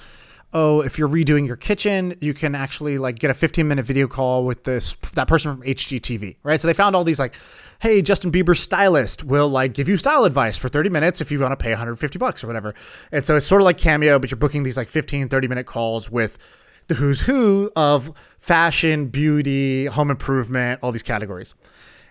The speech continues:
And I was looking at their, their number, and I was like, "Oh, yeah, that's great. You've seen some growth. Like, which, which vertical is it? Is there one winner?" And they were like, "Yeah, yeah, you know, it's spread out." And I was like, "Yeah, but, like, certainly one has to be doing better than all the others." And they're like,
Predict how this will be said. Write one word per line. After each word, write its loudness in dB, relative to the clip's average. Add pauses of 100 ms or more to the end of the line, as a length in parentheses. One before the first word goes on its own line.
(140)
And 0
I 2
was 2
looking -2
at -4
their, 2
their -4
number, 0
and 4
I 2
was -2
like, -4
"Oh, -6
yeah, -4
that's -4
great. -2
You've -4
seen -2
some -4
growth. 4
Like, -4
which, 2
which 2
vertical 4
is 8
it? 4
Is -8
there -2
one 2
winner?" -2
And 0
they 0
were -2
like, -4
"Yeah, -4
yeah, -4
you -4
know, -2
it's -4
spread 0
out." 0
And -4
I -2
was -6
like, -6 (460)
"Yeah, 6
but, 6
like, 0
certainly 2
one 4
has 2
to -10
be -4
doing -2
better 4
than -6
all -4
the 0
others." 2
And -4
they're -2
like, -8